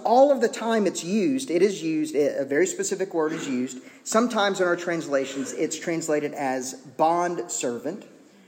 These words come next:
Sometimes it's translated as slave, because this is the way that slavery operated, uh, in the, in the ancient days. They were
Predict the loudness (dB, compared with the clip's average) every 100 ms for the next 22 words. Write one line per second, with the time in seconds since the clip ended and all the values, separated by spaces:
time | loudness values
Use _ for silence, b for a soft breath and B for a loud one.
0 | B -2 2 2 2 0 0 -4 -4 -4
1 | -2 -2 -4 -4 -4 -4 -4 -10 -8 -6
2 | -2 0 0 -4 -8 -10 -8 -6 -4 -4
3 | -6 -6 -2 0 0 -6 -4 -2 -2 -2
4 | -2 -2 -2 -4 -4 -4 -8 B B B
5 | -6 -4 0 2 4 4 0 -2 0 0
6 | -2 -4 -2 0 0 -2 -4 -2 0 0
7 | -2 0 0 2 0 -2